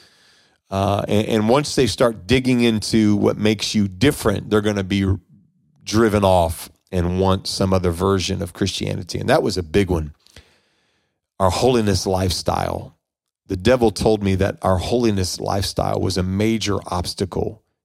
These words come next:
to evangelism. And then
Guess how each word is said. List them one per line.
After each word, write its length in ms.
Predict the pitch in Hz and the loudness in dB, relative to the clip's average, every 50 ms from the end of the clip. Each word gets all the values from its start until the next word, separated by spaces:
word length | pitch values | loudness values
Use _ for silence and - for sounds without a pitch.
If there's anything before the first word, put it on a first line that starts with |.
| _ - | _ -8
to 360 | - - 92 92 90 87 85 - _ _ _ _ _ _ _ _ _ _ _ _ _ _ | -4 0 0 0 0 0 -4 -6 _ _ _ _ _ _ _ _ _ _ _ _ _ _
evangelism. 840 | - 80 82 87 87 87 82 85 80 80 - - - - - - - _ _ _ - - - - - _ _ _ _ _ _ - | -4 0 0 2 2 2 0 -2 -2 -4 -4 -8 -10 -12 -12 -14 -20 _ _ _ -20 -20 -20 -20 -20 _ _ _ _ _ _ 0
And 160 | 143 151 151 | 0 2 4
then 300 | 190 226 240 226 - | 4 4 2 0 -4